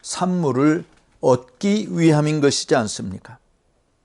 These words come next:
인간이 훼손한 산천 초목이 화려한 낙원으로 복구되어지는 것은 훼손한 원인자, 원인자를 제공하-, 제거하는 것이죠.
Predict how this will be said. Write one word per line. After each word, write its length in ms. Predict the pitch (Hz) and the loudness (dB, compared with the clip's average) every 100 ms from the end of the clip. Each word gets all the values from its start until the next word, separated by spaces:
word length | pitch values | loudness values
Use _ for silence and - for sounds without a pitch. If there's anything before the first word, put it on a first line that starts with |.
| _ _ _ - _ _ _ | _ _ _ -20 _ _ _
인간이 360 | 147 151 151 147 | -2 4 4 4
훼손한 600 | 127 151 151 151 143 143 | 4 4 4 0 0 -2
산천 480 | 139 170 - 165 151 | -6 -6 -4 -8 -8
초목이 400 | - 170 156 160 | -8 -6 -4 -4
화려한 500 | 156 170 170 165 170 | -4 -2 0 -2 2
낙원으로 640 | 139 156 170 165 156 151 | 2 2 0 -2 -4 -4
복구되어지는 920 | - 156 - 160 156 147 143 139 139 131 | -4 -8 -4 -2 2 2 2 0 -4 -2
것은 420 | 117 - 131 143 - _ _ _ _ _ _ - | -4 -4 -12 -16 -20 _ _ _ _ _ _ 0
훼손한 440 | 233 214 196 202 | 0 2 0 0
원인자, 880 | 175 127 135 175 269 226 156 151 170 | 0 0 0 0 -2 -4 -4 -4 -6
원인자를 720 | 139 139 190 233 170 160 208 - | -6 -4 -4 -4 -2 0 0 -4
제공하-, 600 | 127 127 175 220 180 - | -4 -4 -4 -6 -8 -4
제거하는 840 | 147 147 165 170 247 208 233 220 | 0 4 4 2 0 0 -6 -6
것이죠. 480 | 147 - 104 123 | -6 -8 -14 -18